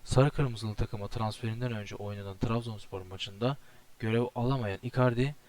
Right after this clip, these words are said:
sezonun ilk yarısında Beşiktaş'ı iki bir yendikleri maçta iki,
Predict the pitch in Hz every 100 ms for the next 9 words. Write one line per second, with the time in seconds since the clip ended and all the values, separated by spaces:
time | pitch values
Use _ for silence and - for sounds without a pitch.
0 | - - 123 117 117 131 139 123 110 -
1 | 104 101 110 - - 120 - - - 127
2 | 113 110 107 113 - 117 123 107 - 123
3 | 139 - - 127 151